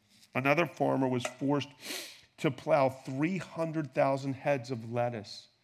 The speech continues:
into the ground because he had no one to help with the harvest. Do you see the, the massive harvest all around you.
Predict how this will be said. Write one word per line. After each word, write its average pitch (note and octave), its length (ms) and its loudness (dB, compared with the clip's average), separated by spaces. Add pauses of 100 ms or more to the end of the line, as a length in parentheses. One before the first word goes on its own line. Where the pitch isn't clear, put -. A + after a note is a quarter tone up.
(460)
into C3 320 -2
the B2+ 120 -2
ground A2 540 -4 (840)
because A2+ 380 -6
he B2+ 160 -4
had A2 240 -4
no A2+ 300 -4
one G2+ 500 -8 (1160)
to B2+ 80 -12
help G#2 480 -8
with G#2 180 -10
the G#2 100 -14
harvest. - 580 -18 (1900)
Do C#3 100 -4
you D#3 240 -2
see D#3+ 360 -4
the, B2 300 -2 (120)
the B2+ 120 -2
massive C3 920 -2 (100)
harvest A2+ 760 -10 (680)
all B2 640 0
around G#2 560 -6
you. G2 140 -14